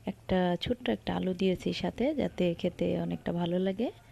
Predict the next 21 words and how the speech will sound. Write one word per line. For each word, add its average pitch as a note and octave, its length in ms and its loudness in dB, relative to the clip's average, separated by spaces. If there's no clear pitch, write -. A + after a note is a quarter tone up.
তো A3 60 -2
আমি G3 220 0
কিভাবে F#3+ 420 2
সিম F3+ 320 -2
ভাজি E3+ 280 0
করেছি F3+ 400 -2
সেটাই F3 420 -2
আমি E3+ 200 -2
আজ-, F3 220 -4
আজকে - 420 -4
আপনাদের F3 320 -4
সাথে F3 260 -6
share F3 340 -4
করব। G#3 400 -2
তো F#3+ 380 2
দেখেন, G#3+ 420 0
প্রবাসে, A3+ 760 4
আহ, F3+ 360 0
বাংলা, G#3 340 4
আহ, F#3 680 0
তরকারি F#3+ 460 2